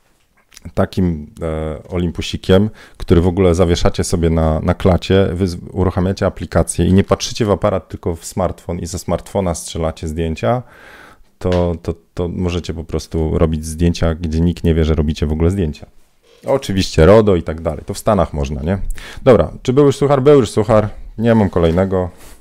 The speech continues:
Chcecie, to wy podrzućcie. Dobra, e, mała przypominajka. E, trwa promocja na kursy. E, czyli jak chcecie się wbić na jakikolwiek z moich kursów, to są taniej. Jeszcze, koniec lata, tak się nazywa promocja.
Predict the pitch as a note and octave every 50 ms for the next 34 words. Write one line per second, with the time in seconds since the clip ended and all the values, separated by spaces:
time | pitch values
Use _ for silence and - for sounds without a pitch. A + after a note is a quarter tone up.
0 | - - - - A#2 G2+ - F2+ - E2+ E2 F2+ - - F2 E2+ E2+ E2 - -
1 | - D#2+ D#2 - - - - - - - - A#2 G2+ E2+ D#2 - - - G#2+ A2+
2 | A2 A2 A2 A2 A2 G#2+ G#2+ G#2+ A#2+ C#3 C#3+ - - - - - A#2+ A2+ A2+ A#2+
3 | B2 A#2+ - C#3+ C#3 C#3+ - - - - - - - - A2 G2+ - - - B2+
4 | G#2+ - - A#2+ A#2+ A#2 - - G#2+ G2+ - - C3+ C3+ - - E3+ E3+ E3+ -
5 | - - - - - - - - - - - - _ _ - - - - - -
6 | - - - - - - F2+ - - - - - E2+ E2+ F2 E2+ E2+ F2 F2+ -
7 | - - C3 B2 A#2+ A#2+ A#2 A2+ A2+ G#2+ G2+ F2+ - G2 F#2+ F#2 - - - -
8 | - - G2+ - G#2 F#2 F2+ F#2 G2+ G2+ - - F#2 F#2 F2 F2 F2 F2 F#2+ G#2
9 | - - - - D3 B2 F#2+ F#2 E2 F2 F2 D#2 D#2 - - G#2 - - C3 -
10 | - - G2 F#2+ F#2+ - - E2+ D2+ - E2+ F#2+ A#2 C#3+ E3 - - - - -
11 | - - - - _ - F#2+ F2 E2+ - - - C#3+ C#3+ - - G2+ F#2 F2 -
12 | - F2 F2 - - G#2+ G2 F2 - - E2+ E2+ F2+ F2 E2+ E2+ - E2+ E2+ F2
13 | F2 - - A2+ B2 C3+